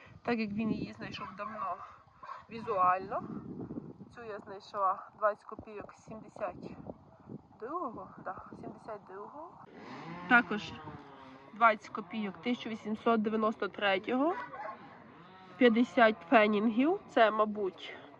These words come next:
Румунія, алюміній або нікель, бо легка.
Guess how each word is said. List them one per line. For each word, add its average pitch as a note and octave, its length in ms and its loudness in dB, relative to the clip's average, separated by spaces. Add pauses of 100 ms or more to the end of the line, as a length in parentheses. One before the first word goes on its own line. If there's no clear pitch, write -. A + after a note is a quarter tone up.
(680)
Румунія, A#3 680 4
алюміній A3 680 2
або G#3 220 4
нікель, G#3 440 -2
бо G#3+ 260 2
легка. G3 680 0